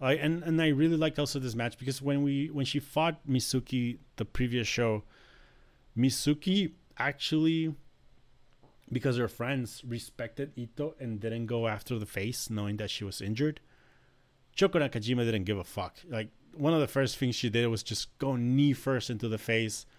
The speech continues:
because Noko-, Choco was there to win it. And, uh, and that was also part of the drama that Maki Ito had to fight against someone who was viciously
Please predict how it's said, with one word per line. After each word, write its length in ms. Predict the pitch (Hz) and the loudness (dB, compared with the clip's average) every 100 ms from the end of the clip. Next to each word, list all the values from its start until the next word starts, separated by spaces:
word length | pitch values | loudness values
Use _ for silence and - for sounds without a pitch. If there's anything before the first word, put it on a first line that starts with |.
| - _ _ | -20 _ _
because 640 | 123 131 107 - - - _ | 0 0 0 -6 -14 -20 _
Noko-, 380 | 143 135 151 156 - | 0 2 0 -6 -2
Choco 320 | 135 127 131 | 0 0 0
was 320 | 113 107 - | 0 -2 -6
there 360 | 120 113 117 113 | -2 2 2 0
to 200 | - 120 | -6 -8
win 320 | 90 90 95 | -6 -4 -4
it. 300 | 87 - - - _ | -6 -10 -18 -20 _
And, 300 | 104 95 92 | -8 -6 -6
uh, 360 | 87 82 82 82 - - _ _ _ _ _ _ _ _ _ _ | -6 -6 -8 -12 -18 -20 _ _ _ _ _ _ _ _ _ _
and 140 | 117 117 | 0 2
that 100 | 123 | 2
was 140 | 123 | 2
also 240 | 131 131 | 2 2
part 240 | 113 127 127 | 0 2 2
of 100 | 127 | 2
the 80 | 131 | 2
drama 420 | 135 165 151 117 | 2 0 0 -2
that 260 | 104 101 - - | -2 -4 -6 -6
Maki 360 | 107 110 113 | -6 -4 -4
Ito 160 | 110 117 | -2 -4
had 340 | - 107 107 | -2 -4 -4
to 100 | - | -6
fight 280 | 120 120 117 | -6 -2 -2
against 320 | 117 110 104 | -2 -2 -4
someone 240 | - 107 110 | -4 -2 -2
who 140 | 113 | -2
was 200 | 110 92 82 82 | -2 -6 -10 -4
viciously 800 | 101 110 - 113 - 110 107 101 | 0 2 2 0 -2 0 0 0